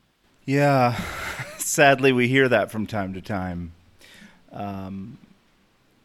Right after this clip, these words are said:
I, I guess my initial response is to say, "Well, what was Jesus doing then?" You know,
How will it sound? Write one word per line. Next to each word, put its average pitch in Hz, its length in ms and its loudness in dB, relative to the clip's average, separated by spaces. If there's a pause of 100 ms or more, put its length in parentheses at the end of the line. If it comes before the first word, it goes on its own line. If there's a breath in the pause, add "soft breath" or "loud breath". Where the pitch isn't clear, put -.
I, 120 300 -2
I 120 140 -2
guess 139 600 -2
my 113 540 -4
initial 113 480 -6
response 101 960 -10 (360)
is 107 640 -10 (360)
to 117 120 -10
say, 107 260 -6
"Well, 104 220 -6
what 110 240 -4
was 98 200 -8
Jesus 98 440 -8
doing 95 340 -14
then?" - 340 -18 (1160 soft breath)
You - 160 -12
know, 92 460 -8